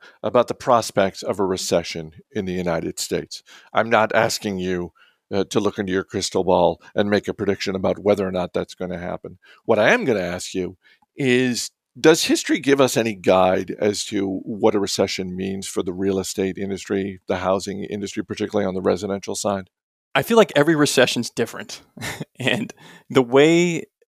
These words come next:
Speaker 2: housing responds to it, you know, if, if, if I think way back, of course, I wasn't a, a conscious investor back in the day, but I remember in the late eighties, early nineties, you had the savings and loan crisis, which in part was a, a, a little bit of a real estate recession.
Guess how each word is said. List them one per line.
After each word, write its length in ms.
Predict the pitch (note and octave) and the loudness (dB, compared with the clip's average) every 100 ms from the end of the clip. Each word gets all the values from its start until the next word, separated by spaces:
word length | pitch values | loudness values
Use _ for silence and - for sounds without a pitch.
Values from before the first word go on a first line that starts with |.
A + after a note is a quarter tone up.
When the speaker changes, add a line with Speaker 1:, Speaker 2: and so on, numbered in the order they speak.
| _ _ - | _ _ -14
Speaker 2:
housing 420 | G#2+ C#3 C3+ C3+ | -2 2 2 2
responds 520 | A#2+ - B2 B2 A#2+ | -2 0 2 2 0
to 140 | - B2 | -2 -2
it, 220 | A#2+ - _ _ - | -2 -4 _ _ -4
you 100 | B2+ | 0
know, 100 | A#2+ | 0
if, 200 | B2 - | 0 -6
if, 140 | C#3 - | -6 -2
if 180 | C3+ E3 | 2 4
I 100 | E3+ | 4
think 200 | G3 D3 | 2 2
way 140 | C#3+ | 2
back, 440 | C3+ C3 B2+ - _ _ - | 4 4 2 -4 _ _ -14
of 80 | - | -2
course, 200 | B2 - | -2 2
I 140 | C3 | 2
wasn't 400 | B2 A#2+ A#2 - _ _ _ | 2 0 -6 -12 _ _ _
a, 100 | - A#2+ | -6 -4
a 60 | B2+ | -4
conscious 460 | - C#3 B2 A#2 A#2 | 0 2 2 -2 0
investor 340 | A#2 A#2+ A#2 | 0 0 -2
back 220 | A#2 - | -4 -4
in 60 | B2+ | -6
the 60 | |
day, 200 | A#2 B2+ | 0 2
but 120 | A#2+ B2+ | 4 4
I 40 | |
remember 340 | C3+ D3 D3 | 4 4 4
in 140 | C#3 B2 | 4 4
the 80 | A#2 | 4
late 220 | A#2+ C3 | 2 2
eighties, 300 | A#2 A#2+ - | 0 -2 -2
early 180 | A#2+ A#2 | -4 -2
nineties, 440 | A2+ A2+ G#2 - - - - _ | -2 -2 -4 -12 -12 -20 -20 _
you 80 | B2 | 2
had 100 | A2+ | 2
the 40 | |
savings 400 | - C3+ C3 B2 | 4 4 4 2
and 80 | A#2+ | 0
loan 160 | A#2 A#2+ | 0 2
crisis, 540 | - A#2 - - - _ _ _ | -2 -2 -4 -10 -12 _ _ _
which 200 | - D3+ | -4 -2
in 120 | E3 D3 | 0 -2
part 420 | - - G#3+ E3 | 0 4 4 6
was 200 | D3+ B2+ | 4 6
a, 200 | C3 D3+ | 2 4
a, 200 | C#3 D3 | 4 4
a 20 | |
little 220 | C#3+ D3+ | 4 6
bit 100 | C3+ | 6
of 60 | A#2+ | 4
a 40 | |
real 160 | B2 A#2+ | 2 0
estate 220 | - - | 0 -4
recession. 520 | A#2 - A2 - C3 | -4 -6 -6 -10 -12